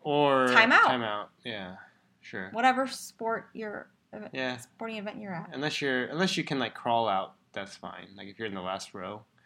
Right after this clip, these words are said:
Speaker 2: Oh yeah, but this is where we had, like, in this case, uh, we
Speaker 1: Yeah.
Speaker 2: had no choice. We had to stand up and therefore block.
Speaker 1: Yeah, it's kinda like going to movies and going,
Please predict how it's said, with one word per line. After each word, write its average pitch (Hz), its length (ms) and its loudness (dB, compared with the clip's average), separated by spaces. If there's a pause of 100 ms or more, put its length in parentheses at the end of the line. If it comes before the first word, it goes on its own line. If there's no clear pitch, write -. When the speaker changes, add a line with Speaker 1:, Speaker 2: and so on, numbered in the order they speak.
(100)
Speaker 2:
Oh 294 60 0
yeah, 359 100 4
but 262 100 0
this 311 120 -2
is 254 100 -8
where 233 140 0
we 226 80 -2
had, 208 180 -2
like, 175 220 -4 (100)
in 240 120 0
this 269 140 6
case, 196 520 -4 (380)
uh, 190 220 4
we 226 60 2
Speaker 1:
Yeah. 247 60 8
Speaker 2:
had 226 80 6
no 220 120 4
choice. 202 240 -4
We 196 80 -4
had 202 240 0
to 240 60 0
stand 226 240 -2
up 175 220 2
and 185 80 -6
therefore 185 240 -4
block. 170 460 -6 (160)
Speaker 1:
Yeah, 127 220 -4
it's 113 100 -10
kinda 233 140 4
like 180 100 2
going 175 140 2
to 151 100 2
movies 123 500 2
and 107 340 -8
going, 104 400 -6